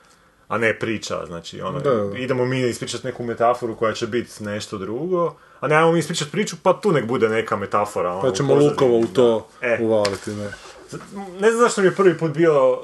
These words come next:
Speaker 1: a, bolji, možda zato što sam ga gledao u kinu, pa ono,
Speaker 2: Aha.
Speaker 1: naš, ne znam.
Speaker 2: Pa te više uvuče.
Speaker 1: Pa me ponijelo možda više, šta znam, ali drugi put stvarno kad sam gledao... Jako,
Speaker 2: Taj mali je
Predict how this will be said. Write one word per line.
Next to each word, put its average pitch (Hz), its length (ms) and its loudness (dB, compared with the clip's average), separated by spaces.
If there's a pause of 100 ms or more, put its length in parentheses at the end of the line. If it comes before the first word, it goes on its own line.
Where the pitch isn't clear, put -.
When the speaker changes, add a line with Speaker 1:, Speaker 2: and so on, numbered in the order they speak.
(140)
Speaker 1:
a, 120 480 0
bolji, 147 420 0
možda 190 260 -6
zato 185 320 -4
što 156 220 -8
sam 147 200 -6
ga 131 80 -6
gledao 143 320 0
u 120 120 0
kinu, 110 600 -8 (200)
pa 117 100 -2
ono, 113 200 -2
Speaker 2:
Aha. 107 120 -4
Speaker 1:
naš, - 380 -8
ne 104 120 -6
znam. 87 360 -16 (1120)
Speaker 2:
Pa 101 140 -14
te 110 140 -6
više 101 320 -10
uvuče. 92 180 -14
Speaker 1:
Pa 143 120 4
me 135 160 4
ponijelo 131 420 2
možda 104 300 -2
više, 98 280 -8
šta 101 220 -4
znam, 95 140 -8
ali 104 80 -2
drugi 147 200 -2
put 123 120 -6
stvarno 107 240 -4
kad 104 140 -12
sam 107 160 -10
gledao... 95 460 -6 (560)
Jako, 104 160 -8
Speaker 2:
Taj - 20 -6
mali 113 120 -6
je 117 40 0